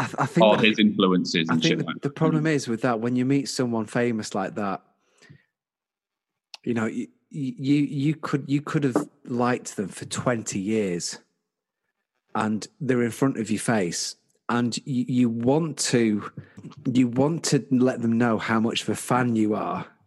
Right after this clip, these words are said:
Speaker 2: Yeah.
Speaker 1: But you also don't.
Speaker 2: Yeah.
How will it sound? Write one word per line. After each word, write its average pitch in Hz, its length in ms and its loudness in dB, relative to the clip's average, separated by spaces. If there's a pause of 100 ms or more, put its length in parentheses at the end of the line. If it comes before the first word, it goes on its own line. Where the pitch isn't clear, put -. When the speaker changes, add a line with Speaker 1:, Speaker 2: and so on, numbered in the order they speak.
(100)
Speaker 2:
Yeah. 127 280 2 (440)
Speaker 1:
But 160 160 2
you 117 200 4
also 120 320 2 (120)
don't. 117 580 0 (1000)
Speaker 2:
Yeah. 87 280 -2